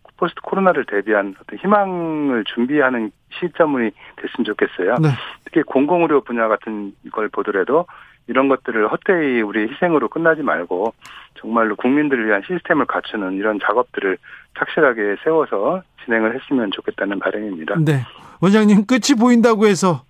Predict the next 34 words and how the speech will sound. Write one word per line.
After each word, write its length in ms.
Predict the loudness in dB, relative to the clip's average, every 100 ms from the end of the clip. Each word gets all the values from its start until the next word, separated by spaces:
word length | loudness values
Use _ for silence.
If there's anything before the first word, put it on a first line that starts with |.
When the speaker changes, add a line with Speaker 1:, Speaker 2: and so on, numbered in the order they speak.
| -2
Speaker 2:
끝이 220 | -2 2
다가온다고 540 | 2 4 4 4 4 2
해서 120 | 0
한 100 | 2
번만 280 | 6 6 4
물어보겠습니다. 720 | 4 4 4 2 2 0 0 -2 -12 -16 -4 0
끝이 260 | 4 4
언제쯤이라고 1000 | 4 6 4 4 4 4 6 6 6 4
이렇게 420 | 2 -2 0 -2 -2
생각하고 580 | -4 2 2 2 0 0
계시는지요? 600 | -2 0 -2 -2 -4 -8 -8 -16 -18 -16 -16 -18 -20 _
Speaker 1:
어, 580 | 0 2 2 2 2 0 0
코로나는 520 | 2 4 4 2 2
아마 200 | 2 0
끝나지는 460 | 0 2 2 2 2
않을 160 | 0
거예요. 360 | -4 -2 0 0
예를 200 | 0 0
들어서 60 | -4 -8
지금 240 | -4 -2
우리가 480 | 0 2 2 2 -2 -8 -20 -18 -16 -16 _ -4
철철이 340 | -2 0 2
맞는 340 | 2 2 0
독감 460 | 0 0 2 2 2
같은 260 | 0 -2 -4
것도 220 | -6 -8
보면 360 | -8 -6 -6
과거에는 480 | -2 0 2 2 2
이런 200 | 2 0
무서운 340 | 0 0 0 -2
병이었을 460 | -6 -8 -8 -12
수도 220 | -14 -14 -12
있거든요. 520 | -8 -8 -8 -4 0
Speaker 2:
예. 300 | 2 2 0